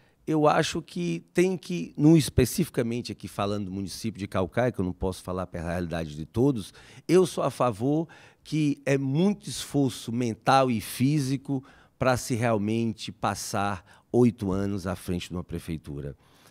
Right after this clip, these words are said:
Eu acho que o prefeito ou a prefeita tem muito vigor e muita disposição pra cumprir um mandato de quatro anos. É nisso que eu acredito, Fábio, e é isso que eu tô colocando. Aí muita gente pergunta, "Vitor, o que é que tu vai ser depois?"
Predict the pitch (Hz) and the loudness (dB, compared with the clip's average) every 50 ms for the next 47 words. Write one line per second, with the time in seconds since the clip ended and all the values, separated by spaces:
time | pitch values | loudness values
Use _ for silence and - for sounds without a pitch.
0 | _ - - 98 104 110 107 - - - 107 - - - 104 104 101 95 - - | _ -4 0 2 2 2 2 0 -2 -6 -8 -8 -6 -4 -2 -2 -2 -2 -4 -8
1 | - - - 185 - - 110 104 87 - - 127 135 139 127 127 117 101 - 104 | -14 -14 -12 -10 -4 -2 -2 -2 0 0 2 2 2 2 0 -2 -4 -4 -4 -6
2 | 101 - - - 107 107 95 - - 110 101 98 104 120 151 175 185 165 - 135 | -8 -6 -6 -6 -6 -6 -6 -6 -8 -8 -6 -2 2 4 4 4 4 2 0 0
3 | 104 101 98 82 80 90 98 98 98 95 90 82 82 _ _ - 85 90 98 117 | 0 0 -2 -2 -2 -4 -2 -2 -2 -4 -6 -8 -14 _ _ -12 -10 -6 -4 -4
4 | 139 131 - 101 92 92 - - - 95 87 85 82 - - - 104 110 120 123 | -2 -2 -2 -4 -4 -6 -6 -6 -6 -4 -4 -6 -8 -8 -8 -8 -8 -6 -8 -10
5 | - - - - _ _ 123 120 120 - 131 123 104 - 101 104 107 110 107 107 | -14 -20 -20 -20 _ _ 0 0 0 0 -4 -6 -6 -6 -6 -4 -4 -4 -4 -6
6 | 104 90 90 90 82 - 90 90 - 92 87 87 - 127 95 85 80 110 127 127 | -4 -4 -4 -6 -6 -8 -12 -12 -8 -10 -10 -8 -8 -8 -8 -4 -2 -2 0 0
7 | 151 170 - - - - - - 269 285 233 190 165 - - - 131 117 113 135 | 0 -2 -4 -8 -10 -12 -10 -10 -12 -10 -10 -10 -10 -8 -4 -2 -2 0 0 0
8 | 139 139 143 147 - - - 151 - 165 151 - 185 180 180 - - 160 143 139 | 0 0 0 -2 -2 -6 -10 -6 -4 -4 -4 -4 -6 -6 -6 -4 -4 -4 -2 -2
9 | 131 110 - - - - - - - - 143 165 185 - 180 143 170 175 - - | -2 -4 -6 -12 -20 -20 -20 -10 -4 -2 -2 -2 0 0 0 0 0 -2 0 0
10 | 165 160 160 151 170 160 - 160 131 160 208 175 - - - 185 170 - - 170 | 0 2 2 0 0 -2 -4 -4 -4 -4 -6 -6 -8 -10 -10 -10 -8 -8 -6 -4
11 | 156 170 156 - - 175 170 147 151 - - 151 131 104 92 85 82 - - - | -2 -2 -2 -2 -2 -2 -2 0 -2 -2 0 0 0 0 0 -2 -6 -10 -16 -20